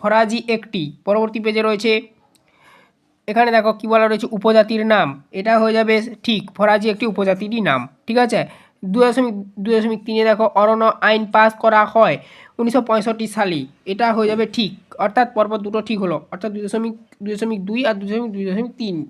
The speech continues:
দুটো ঠিক হলো, ঠিক আছে? দুই দশমিক দুই দশমিক চার কী বলা হয়েছে? ক-, কলকাতা বিশ্ববিদ্যালয়কে ব্যঙ্গ করে বলা হতো গোলদিঘি, উম, গোলখানা। এটা যে উত্তরটা হবে এটাও ঠিক, অর্থাৎ পরপর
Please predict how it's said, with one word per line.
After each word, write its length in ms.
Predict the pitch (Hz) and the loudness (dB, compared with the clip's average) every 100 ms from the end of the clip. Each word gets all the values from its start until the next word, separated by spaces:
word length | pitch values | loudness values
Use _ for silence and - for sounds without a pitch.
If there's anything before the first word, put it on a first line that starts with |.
| _ _ _ _ 196 | _ _ _ _ -6
দুটো 220 | 214 233 | -4 -4
ঠিক 180 | 233 190 | -6 -6
হলো, 200 | 160 147 - | -4 -6 -4
ঠিক 100 | 240 | -4
আছে? 220 | 233 165 - - _ 208 | -2 -4 -6 -20 _ 0
দুই 100 | 240 | 4
দশমিক 160 | 254 | 4
দুই 140 | 226 226 | 2 -2
দশমিক 240 | 233 226 | -2 0
চার 240 | 233 190 | 2 2
কী 120 | - 233 | 0 -2
বলা 140 | 226 | 0
হয়েছে? 220 | 220 220 | 0 -2
ক-, 140 | 220 214 | -4 -2
কলকাতা 520 | 208 202 220 220 220 | -2 2 4 4 4
বিশ্ববিদ্যালয়কে 840 | 202 202 214 208 214 214 214 220 | 2 -4 -4 0 2 2 2 0
ব্যঙ্গ 480 | 202 185 185 214 220 | 0 0 2 2 0
করে 240 | 220 220 214 | 0 0 0
বলা 260 | 180 190 | 0 0
হতো 440 | 202 208 220 220 240 - - 185 | 0 -4 4 4 4 -6 -12 0
গোলদিঘি, 760 | 202 240 208 240 196 202 156 - _ 214 | 2 2 0 -2 0 -2 -2 -10 _ -6
উম, 340 | 220 220 220 208 - - | -2 -2 -2 -6 -14 -8
গোলখানা। 760 | 196 208 226 226 - 214 160 139 _ | -2 2 2 0 -4 -2 -2 -6 _
এটা 300 | 208 233 254 247 208 | -4 2 4 2 -4
যে 180 | 233 | -2
উত্তরটা 340 | 226 208 220 226 | -2 -2 0 0
হবে 200 | 220 233 | 0 -4
এটাও 240 | 202 220 208 | 0 0 0
ঠিক, 340 | 214 156 151 - | -4 -10 -10 -6
অর্থাৎ 320 | 202 226 226 | 0 0 2
পরপর 320 | 214 202 233 | 0 2 0